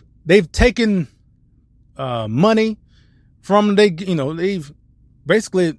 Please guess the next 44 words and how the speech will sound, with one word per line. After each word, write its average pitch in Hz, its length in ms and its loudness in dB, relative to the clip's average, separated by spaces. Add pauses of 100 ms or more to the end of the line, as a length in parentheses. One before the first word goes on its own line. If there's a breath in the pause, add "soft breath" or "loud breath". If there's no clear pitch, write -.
held 196 300 2
them 180 120 -2
hostage 170 520 -2
in 160 100 -4
a 156 80 -2
way 151 300 -2 (380 soft breath)
to 165 100 -2
where 185 180 4
they've 165 380 2
given 190 220 0
them 165 280 -2
millions, 220 720 2
hundreds 254 420 -2
of 170 60 -4
millions 214 400 0
of 180 100 0
dollars 185 480 2
for 190 220 0
their 214 180 2
causes. 151 580 -2 (720 loud breath)
And 180 440 2 (380)
they 202 120 0
got 226 220 4
Black 214 240 2
Lives 208 320 2
Matter 214 400 2
on 285 280 4
the 311 80 -2
court. 160 460 -2 (640 soft breath)
They, 208 600 0 (140)
they 190 260 -4
could 208 120 -4
put 254 200 -2
whatever 226 320 6
message 214 460 -2
on 226 160 0
the 220 80 0
back 208 340 4 (380)
of 180 140 -2
their 190 120 0
jerseys 196 640 -2
and 185 140 0
all 202 120 6
that. 202 200 2